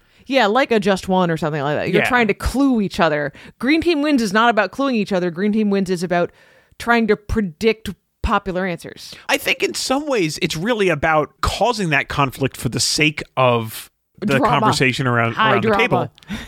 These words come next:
Speaker 2: right? I mean, it, it, it is.
Speaker 1: Yeah.
Speaker 2: You know, and I think that's what
Speaker 1: I get it.
Speaker 2: gives the game spice, is that you're like, "Oh,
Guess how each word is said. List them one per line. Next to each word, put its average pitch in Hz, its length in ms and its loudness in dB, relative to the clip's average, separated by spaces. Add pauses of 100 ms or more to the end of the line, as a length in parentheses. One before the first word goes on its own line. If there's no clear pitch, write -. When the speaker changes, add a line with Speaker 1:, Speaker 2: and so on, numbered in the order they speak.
(140)
Speaker 2:
right? 139 240 0
I 156 80 0
mean, 156 260 0
it, 165 160 0
it, 202 240 0
it 190 140 2
is. 143 480 -6
Speaker 1:
Yeah. 415 260 0
Speaker 2:
You - 80 -4
know, 127 140 2
and 151 220 2
I 156 80 2
think 175 200 -4
that's 165 220 0
what 147 160 2 (160)
Speaker 1:
I 302 80 -2
get 277 160 2
it. 311 200 -6
Speaker 2:
gives 139 280 -2
the 147 80 -2
game 120 260 -2
spice, - 600 -2
is 120 160 0
that 127 100 -2
you're 127 100 2
like, 117 220 0
"Oh, 123 460 2